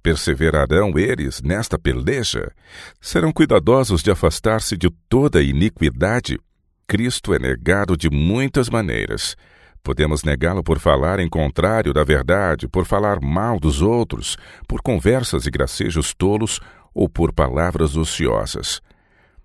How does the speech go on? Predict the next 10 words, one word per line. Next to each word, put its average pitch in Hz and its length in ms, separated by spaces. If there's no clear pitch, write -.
Nestas 82 400
coisas 95 460
manifestamos 87 640
bem 92 200
pouco 92 360
tato 90 480
ou 71 100
sabedoria. 64 760
Tornamo-nos 117 720
fracos. - 640